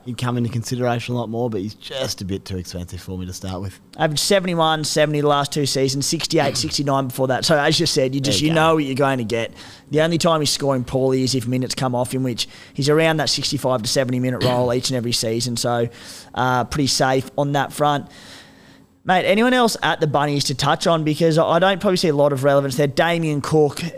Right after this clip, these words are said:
Speaker 2: for all the mentions, reasons we just mentioned, he's coming off essentially a career Supercoach year. He was outstanding
Speaker 1: Yeah.
Speaker 2: last season.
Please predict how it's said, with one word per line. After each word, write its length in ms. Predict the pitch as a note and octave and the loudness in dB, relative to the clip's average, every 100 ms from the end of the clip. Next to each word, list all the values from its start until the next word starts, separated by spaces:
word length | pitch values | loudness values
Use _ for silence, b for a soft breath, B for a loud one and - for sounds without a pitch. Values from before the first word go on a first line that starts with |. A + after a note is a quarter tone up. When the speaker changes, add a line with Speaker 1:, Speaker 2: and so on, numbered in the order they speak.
| - - - - | -14 -18 -20 -4
Speaker 2:
for 140 | - F#3+ | 2 6
all 140 | A#3+ | 6
the 80 | B3 | 4
mentions, 440 | A3+ G3 F3+ D3+ D#3 | 0 -2 -4 -6 0
reasons 320 | D#3+ D3 D3+ | 2 2 0
we 60 | |
just 100 | D3 | 0
mentioned, 240 | D3+ C3 D3+ | -2 -4 0
he's 160 | G3 | 0
coming 280 | - D4 C4+ | 2 0 4
off 200 | D#3+ D3 | 2 2
essentially 400 | C#3+ C3+ B2 C3 | -2 -2 0 -2
a 20 | |
career 260 | A#2 C3 A#2+ | 0 0 0
Supercoach 520 | - A2+ - G2+ F#2+ | 0 -2 -2 -4 -2
year. 80 | G2+ | 0
He 60 | B2 | 2
was 100 | F3+ | 2
outstanding 680 | - - - A2 A#2+ C3+ B2+ | 0 -2 -2 0 0 0 0
Speaker 1:
Yeah. 40 | |
Speaker 2:
last 240 | A#2 A#2+ | 0 0
season. 380 | - B2 B2 B2 | -2 -2 -2 -4